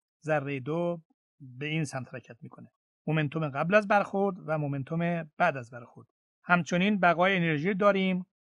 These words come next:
ضمن اینکه برخورد کشسان انرژی جنبشی قبل از برخورد با انرژی جنبشی بعد از برخورد برابره. در برخورد کشسان گفتیم که ای یک هست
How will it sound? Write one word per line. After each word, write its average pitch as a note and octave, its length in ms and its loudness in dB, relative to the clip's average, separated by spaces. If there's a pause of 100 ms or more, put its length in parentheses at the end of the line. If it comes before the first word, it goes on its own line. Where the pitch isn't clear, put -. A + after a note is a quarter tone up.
(180)
ضمن F3 280 2
اینکه F3 680 2
برخورد D3+ 500 -2
کشسان E3+ 840 -2 (320)
انرژی D3 1000 -4 (480)
جنبشی C#3+ 840 -2 (440)
قبل E3 240 2
از G3 160 6
برخورد F3+ 640 0
با E3+ 180 0
انرژی D3 320 -2
جنبشی C#3 600 -4
بعد C3+ 220 -6
از F3 180 0
برخورد D#3 480 -2 (400)
برابره. E3+ 680 0 (420)
در F3+ 200 8
برخورد C#3+ 460 -6
کشسان D3+ 580 -4
گفتیم E3+ 380 -4
که E3 360 -4 (380)
ای F3 100 -2
یک D3 440 -2
هست F#3+ 380 2